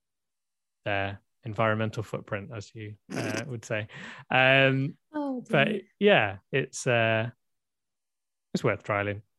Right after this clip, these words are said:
Speaker 1: Two, two races a year. They're obviously reducing the tyres from thirteen sets to eleven sets.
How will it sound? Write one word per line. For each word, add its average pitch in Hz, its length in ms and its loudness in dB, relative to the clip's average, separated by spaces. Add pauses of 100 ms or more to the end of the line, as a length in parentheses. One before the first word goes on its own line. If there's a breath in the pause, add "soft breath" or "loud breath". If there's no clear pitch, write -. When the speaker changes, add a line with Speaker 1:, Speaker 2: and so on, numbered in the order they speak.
(140)
Speaker 1:
Two, 127 160 4
two 135 240 2
races 113 360 0
a 107 40 -2
year. 107 320 2
They're 107 200 0
obviously 101 340 -8 (340)
reducing 110 520 -6
the 101 100 -6
tyres 101 440 -4
from 104 400 -10 (560 soft breath)
thirteen 139 460 2
sets - 280 -6
to 117 140 -6
eleven 110 420 -2
sets. - 560 -6